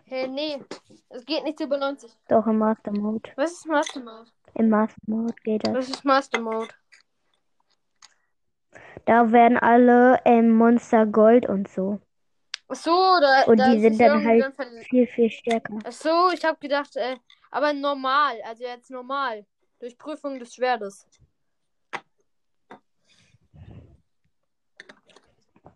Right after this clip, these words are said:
Speaker 2: Alter, ich bin grad so krass am Pushen, ne? Ich hab jede Runde gewonnen.
Speaker 1: Was hast du gespielt?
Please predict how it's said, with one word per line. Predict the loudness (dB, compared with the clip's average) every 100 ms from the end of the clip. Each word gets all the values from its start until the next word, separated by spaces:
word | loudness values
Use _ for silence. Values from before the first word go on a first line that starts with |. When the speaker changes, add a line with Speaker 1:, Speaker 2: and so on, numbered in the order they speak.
| _
Speaker 2:
Alter, | 0 0 -2
ich | -2
bin | 2 4
grad | 4 2
so | 0 -2
krass | 0 -2 0
am | -2
Pushen, | -2 -4 -2
ne? | -2 -2 -6 _ _ -20 -4
Ich | 0
hab | 0 0
jede | 4 6 4
Runde | 4 0 -2
gewonnen. | -2 -2 -4 -10 _ -20 -20 -20 -20 _ _ -20 _ _ _ -18 -18 _ _ _ _ _ _ _ _ _ _
Speaker 1:
Was | -10 -2
hast | 0 0 -4
du | -10
gespielt? | -10 -10 -10 -6 -6 -8 -12